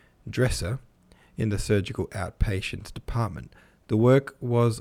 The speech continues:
of the same character as that which he had just been engaged on, but with the greater directness which surgery has than medicine,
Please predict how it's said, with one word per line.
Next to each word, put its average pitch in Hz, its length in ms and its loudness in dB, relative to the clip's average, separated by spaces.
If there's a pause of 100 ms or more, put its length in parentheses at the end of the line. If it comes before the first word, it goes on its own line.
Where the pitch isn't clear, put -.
of 113 240 -4
the 113 100 -4
same 123 420 -2
character 127 540 -2
as 107 320 -6
that 104 220 -2 (100)
which 95 200 -6
he - 200 -10
had 90 380 -8
just - 320 -6 (100)
been 82 240 -4
engaged 92 580 -6
on, 139 220 2 (1900)
but - 320 4
with 143 200 2
the 127 60 2
greater 139 460 4 (100)
directness 113 720 0
which - 200 -4
surgery 113 420 2
has 92 480 -2
than 92 240 -6
medicine, 107 480 -2